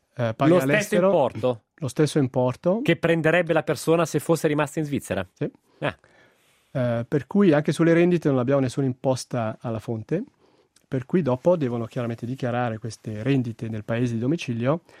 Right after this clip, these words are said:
Speaker 1: e quindi pagare poi le imposte, eh, locali.
Speaker 2: Certo, al momento in cui poi arriverà la dichiarazione
Speaker 1: Eh.
Speaker 2: fiscale, mm, nella Repubblica Dominicana o in Polonia.
Speaker 1: Però magari è importante, noi parliamo sempre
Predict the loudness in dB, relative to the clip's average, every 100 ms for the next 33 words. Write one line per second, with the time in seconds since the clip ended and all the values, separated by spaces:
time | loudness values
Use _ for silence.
0 | -20 _ _ -10 -6 -6 -4 -6 -6 -8
1 | -8 -8 -10 -12 -10 -10 -10 -10 -10 -8
2 | -6 -4 -4 0 -2 -2 -8 -6 -2 -4
3 | -2 -6 -6 -4 -2 -2 -6 -8 -6 -4
4 | -2 -4 -4 -10 -8 -6 -6 -6 -10 -12
5 | -12 -8 -6 -2 -2 -2 -2 -6 -8 -10
6 | -12 -16 -16 -18 -18 -20 -20 -20 -20 -20
7 | -6 -2 0 -2 -4 -2 -2 -2 -2 -4
8 | -4 -4 -4 -4 -4 -6 -10 -10 -12 -8
9 | -6 -6 -6 -12 -14 -2 2 2 2 2
10 | 0 0 -4 -2 -2 -2 -4 -2 -2 -2
11 | -2 -4 -4 -4 -4 -4